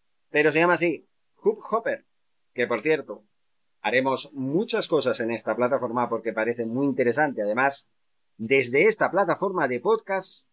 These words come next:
podemos distribuirlos en las diversas plataformas más importantes, entre ellas Spotify,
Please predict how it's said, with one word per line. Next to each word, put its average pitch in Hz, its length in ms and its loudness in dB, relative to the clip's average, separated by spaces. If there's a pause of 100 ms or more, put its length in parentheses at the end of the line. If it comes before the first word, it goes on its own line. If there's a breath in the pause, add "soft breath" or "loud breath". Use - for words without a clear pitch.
(560)
podemos 180 680 0
distribuirlos 160 1200 0 (640)
en 156 320 2
las 135 220 0
diversas 131 340 -2
plataformas 127 600 -2
más 131 180 0
importantes, 123 640 0
entre 120 260 -2
ellas 123 180 0
Spotify, 123 680 -2